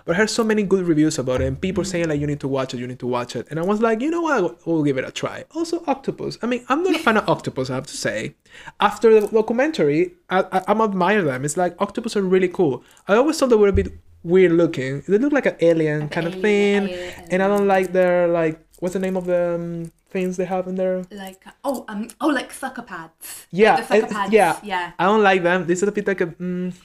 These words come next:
Speaker 2: You're funny with texture, you know.
Speaker 1: Yeah.
Speaker 2: You have a thing about texture, I feel.
Speaker 1: Yeah, because when I think about it, it, it, I, it's like, ugh, it's a bit
Speaker 2: Makes you
Speaker 1: cringe.
Speaker 2: feel funny.
Speaker 1: And
Speaker 2: Yeah.
Speaker 1: yeah, that's why I don't eat them anyway. <laughs> I don't like them.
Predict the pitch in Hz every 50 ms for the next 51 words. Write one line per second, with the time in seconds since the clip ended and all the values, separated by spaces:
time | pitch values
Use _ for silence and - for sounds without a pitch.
0 | - _ - _ 302 339 453 453 - 440 403 392 339 240 240 240 - - 247 -
1 | - - - - - 165 160 160 160 165 165 165 160 165 180 190 202 226 254 254
2 | 247 233 214 202 - 311 - - 277 254 262 247 226 - - - 196 - _ -
3 | _ - 170 165 - - 165 160 165 - - 160 175 185 185 175 175 180 - 180
4 | - 160 180 190 190 - - 190 185 - 277 294 277 240 202 208 190 160 135 131
5 | 151 160 160 - 170 165 - 170 170 - - 160 151 - 185 180 - - - 151
6 | 151 143 - - - 156 147 151 151 - 165 143 143 - 180 - 180 170 170 160
7 | 160 - - 190 190 202 156 170 202 185 180 185 180 - 202 185 175 175 175 175
8 | 170 170 170 165 - _ _ _ 165 165 160 - - - _ _ 147 139 135 131
9 | 139 139 - _ 147 139 127 135 131 147 131 - 147 143 139 139 127 - - -
10 | - 139 - 127 143 143